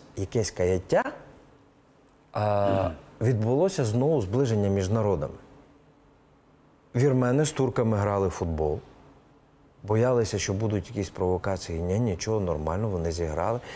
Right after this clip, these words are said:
Не було якоїсь ворожнечі, не було якоїсь біди. А скажіть, ви вірите в те, що тоді, коли ми переможемо, що є якийсь варіант очищення у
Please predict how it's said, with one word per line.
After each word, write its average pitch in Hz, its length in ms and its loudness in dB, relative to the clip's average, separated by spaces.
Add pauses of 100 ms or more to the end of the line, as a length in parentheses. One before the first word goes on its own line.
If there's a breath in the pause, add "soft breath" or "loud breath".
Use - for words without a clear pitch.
(140 loud breath)
Не 101 120 0
було 104 260 0
якоїсь 104 640 0
ворожнечі, 98 640 0
не 95 80 0
було 92 280 0
якоїсь 95 300 -2
біди. 82 340 -4 (800 loud breath)
А 120 360 -2 (140)
скажіть, 143 380 -2
ви 117 160 0
вірите 233 340 0
в 127 60 -4
те, 123 220 -2
що 95 340 -2 (1000 loud breath)
тоді, 120 200 2
коли 104 220 0
ми 95 240 0
переможемо, 131 640 0 (1160)
що - 180 -6
є 120 380 2
якийсь 113 380 -2
варіант 101 640 -2 (120)
очищення 87 720 -4
у 85 140 -8